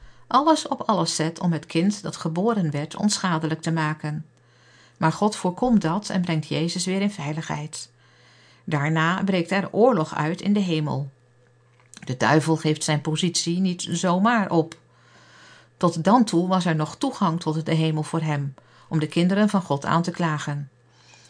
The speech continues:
Maar nu stuit hij op het goddelijke leger onder aanvoering van Michael.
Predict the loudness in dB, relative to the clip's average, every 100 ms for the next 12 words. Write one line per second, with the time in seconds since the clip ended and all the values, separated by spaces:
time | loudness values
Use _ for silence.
0 | -4 0 4 4 4 0 -6 _ -4 0
1 | 0 0 -2 -2 -4 -4 -2 0 -2 0
2 | 0 2 0 -2 -4 -2 -2 -2 0 0
3 | 0 0 0 -2 -2 0 2 0 -4 -2
4 | -2 -6